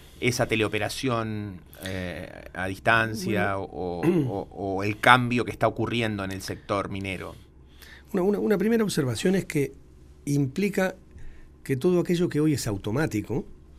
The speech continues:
Speaker 2: cuando digo automático me refiero que tiene automatismos, eso es
Speaker 1: Ujú.
Speaker 2: una máquina, un vehículo, una perforadora, una grúa, cualquier elemento de la logística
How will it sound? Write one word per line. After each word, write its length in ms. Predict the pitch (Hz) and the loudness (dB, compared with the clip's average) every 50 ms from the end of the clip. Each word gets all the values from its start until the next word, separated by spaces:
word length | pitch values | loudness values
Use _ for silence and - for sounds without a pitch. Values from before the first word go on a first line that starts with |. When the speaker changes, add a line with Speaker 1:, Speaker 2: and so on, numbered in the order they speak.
| - - - - - - - - - - - - - - | -20 -20 -20 -20 -20 -20 -20 -20 -20 -20 -20 -20 -14 -8
Speaker 2:
cuando 220 | - 120 110 104 117 | -4 -4 -2 2 4
digo 180 | 147 156 156 | 4 6 6
automático 520 | 139 113 - 120 113 135 147 131 135 123 120 | 4 4 2 0 0 0 0 0 0 0 0
me 60 | 113 107 | -2 0
refiero 180 | 107 156 151 135 | 0 0 2 2
que 80 | 135 | 2
tiene 160 | 123 147 156 | 2 2 0
automatismos, 960 | 151 131 127 - 104 90 90 - 160 147 101 - - - 73 85 - - - - - - - | 0 -2 -2 -4 -6 -6 -6 -4 -4 -4 -4 -4 -8 -12 -12 -12 -12 -14 -16 -14 -12 -10 -8
eso 200 | - 87 175 151 | -8 -2 0 0
es 60 | 117 | 0
Speaker 1:
Ujú. 60 | 127 | 0
Speaker 2:
una 140 | 135 117 113 | 0 0 0
máquina, 500 | 123 160 160 160 - 117 107 104 117 127 - - - - - - - - - - - - - - - - - | 2 2 0 0 -2 -4 -4 -4 -6 -6 -10 -18 -20 -20 -20 -20 -20 -20 -20 -20 -20 -20 -20 -20 -20 -10 -6
un 220 | 131 131 135 123 101 | -4 -2 -2 0 0
vehículo, 580 | 107 104 131 165 147 - - 90 80 85 101 - - - - - - - - - - - | 0 2 2 2 2 0 -4 -6 -8 -8 -10 -14 -18 -20 -20 -20 -20 -20 -20 -18 -6 -2
una 420 | 123 139 135 123 117 113 104 95 | 0 2 2 2 0 0 -2 -4
perforadora, 720 | - 98 90 - - 98 82 71 98 143 165 147 113 95 87 | -6 -6 -6 -6 -6 -6 -6 -2 0 2 2 2 0 -2 -4
una 260 | 98 107 104 98 95 | -6 -6 -8 -8 -6
grúa, 440 | 87 117 160 156 120 101 85 69 65 - - - - - - | -2 0 2 2 2 0 -4 -8 -12 -16 -20 -20 -20 -20 -10
cualquier 360 | - 110 117 123 - - 214 208 | -6 -4 -4 0 4 6 6 8
elemento 440 | 180 156 151 151 165 165 151 127 127 | 8 8 6 6 4 2 2 0 -2
de 80 | 113 | -2
la 100 | 104 104 | -2 -2
logística 800 | 101 95 - - - 185 - - - 165 160 160 185 190 233 | -4 -4 -4 -2 -2 -2 -2 0 0 -2 0 2 2 0 0